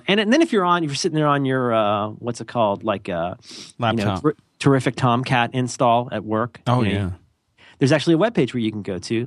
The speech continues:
Speaker 1: that has some super strong JavaScript that you can actually get to your passwords from anywhere. Um, so we talked last week about how that lets you generate really awesome passwords, but it also manages it really well across those things. So if you're that person,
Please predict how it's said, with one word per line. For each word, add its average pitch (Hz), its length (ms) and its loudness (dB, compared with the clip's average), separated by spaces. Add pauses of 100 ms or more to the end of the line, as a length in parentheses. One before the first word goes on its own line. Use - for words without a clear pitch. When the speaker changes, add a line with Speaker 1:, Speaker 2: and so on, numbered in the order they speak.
Speaker 1:
that 120 80 -4
has 117 100 -4
some 113 120 -10
super - 200 -10
strong 110 340 -4
JavaScript 107 520 -4
that 139 60 0
you 143 100 -2
can 165 100 -2
actually 170 260 0
get 147 200 0
to - 80 -12
your 135 120 0
passwords 101 360 -6
from 113 160 -10
anywhere. 107 420 -8 (680)
Um, 127 580 2
so - 100 4
we 196 80 6
talked 277 180 2
last 233 200 2
week 220 160 0
about 175 180 2
how 165 140 2
that 147 160 -2
lets 131 260 -6
you 131 280 -4 (440)
generate 135 600 -2
really 123 320 0 (240)
awesome 113 320 -2
passwords, 101 580 -8
but 139 240 -2
it 156 80 -6
also 196 220 0
manages 120 380 -2
it 101 80 -12
really 92 260 -8 (140)
well 95 180 -2
across 95 260 -10
those 95 140 -12
things. 90 160 -10
So 175 80 4
if 208 160 0
you're 294 80 4
that 269 160 0
person, 135 380 -2